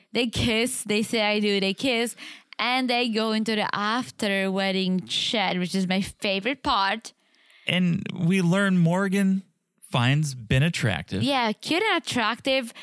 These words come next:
Speaker 1: Ben finds Morgan super pretty.
Speaker 2: Yes.
Speaker 1: So check, check, right?
Speaker 2: And this was the most interesting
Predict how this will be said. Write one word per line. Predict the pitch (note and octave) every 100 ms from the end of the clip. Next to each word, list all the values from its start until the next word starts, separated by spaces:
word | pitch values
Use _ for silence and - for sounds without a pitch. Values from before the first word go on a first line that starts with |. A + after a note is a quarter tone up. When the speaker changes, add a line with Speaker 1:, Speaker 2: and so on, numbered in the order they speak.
| -
Speaker 1:
Ben | - F3+ F4 G#4+
finds | E4 A3+ A3 G#3
Morgan | G3 G#3 G3+ F#3+ F#3 E3+ -
super | - - - E4+ - C4+
pretty. | G#3+ - A3 E4+ E4 F#3 - C4+ _ -
Speaker 2:
Yes. | F#2 G2 D3
Speaker 1:
So | - G#3+ G#3+ G3+ - _ _ _ -
check, | - G#3+ -
check, | - D#4 B3+ C4+ B3
right? | F3 G#3+ D#4+ - - -
Speaker 2:
And | C3+ C3+
this | D#3+ F3+
was | D#3+ C3
the | B2
most | A#2+ A2+
interesting | A2+ G#2+ - G2 F#2+ D#2 -